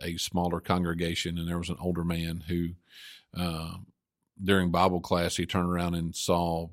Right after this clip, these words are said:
all the, some of the, they, apparently that day they had probably eight or ten teens there, which I thought was great.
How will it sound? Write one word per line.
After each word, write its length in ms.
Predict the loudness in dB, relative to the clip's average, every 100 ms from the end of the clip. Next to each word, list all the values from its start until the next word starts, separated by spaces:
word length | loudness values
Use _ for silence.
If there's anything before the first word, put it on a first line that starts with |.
| -16 _ _
all 200 | -2 0
the, 160 | 0 -2
some 240 | 0 2 2
of 60 |
the, 80 | 0 -2
they, 180 | 2 2
apparently 380 | 2 2 4 4
that 120 | 2 2
day 120 | 2
they 140 | 4
had 160 | 2 2
probably 300 | 2 2 0
eight 200 | 0 0
or 80 | 0
ten 320 | -2 0 0
teens 440 | 0 0 2 0 -2
there, 160 | -2
which 140 | -2 0
I 60 |
thought 120 | 0 -2
was 100 | -6
great. 380 | 0 0 0